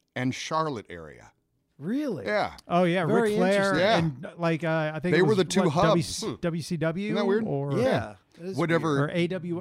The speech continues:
Speaker 3: one of 'em.
Speaker 1: All
Speaker 3: One
Speaker 1: of
Speaker 3: of 'em, yeah. Where, you know,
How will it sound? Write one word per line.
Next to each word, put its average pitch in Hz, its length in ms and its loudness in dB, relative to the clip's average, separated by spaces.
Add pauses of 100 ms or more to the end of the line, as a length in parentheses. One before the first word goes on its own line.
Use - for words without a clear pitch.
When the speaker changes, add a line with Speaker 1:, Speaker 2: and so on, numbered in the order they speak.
(140)
Speaker 3:
one 196 260 -8
of 143 100 -8
'em. 131 180 -10
Speaker 1:
All 127 220 4
Speaker 3:
One 311 120 4
Speaker 1:
of 202 120 2
Speaker 3:
of 180 140 -2
'em, 175 80 -8
yeah. 185 300 -4 (680)
Where, 175 480 -2 (260)
you 214 160 -2
know, 147 160 -4